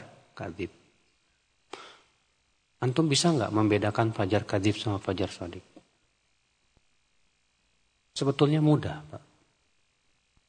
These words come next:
Apalagi kalau antum punya ha-, ha-, handphone, apalagi yang i-, iPhone ya, Pak ya. Itu subhanallah, H P itu bisa membedakan cahaya, Pak. <clears throat> Iya.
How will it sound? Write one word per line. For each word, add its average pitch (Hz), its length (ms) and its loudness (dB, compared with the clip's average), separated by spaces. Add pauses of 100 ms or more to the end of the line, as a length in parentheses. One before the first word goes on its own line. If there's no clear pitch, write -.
(760)
Apalagi 123 320 6
kalau 123 240 4
antum 127 320 2
punya 127 240 4
ha-, 127 320 -2
ha-, - 880 -4
handphone, 110 560 0 (1400)
apalagi 120 480 0
yang - 80 -6
i-, 120 320 0
iPhone 123 400 4
ya, 90 80 -4
Pak 92 180 -8
ya. 98 140 -16 (1040)
Itu 151 160 6
subhanallah, 147 640 6
H 143 400 4
P 139 160 2
itu 165 160 0
bisa 127 240 4
membedakan 131 720 6
cahaya, 110 480 2
Pak. - 300 -12 (540)
<clears throat> - 2250 0
Iya. 95 240 -4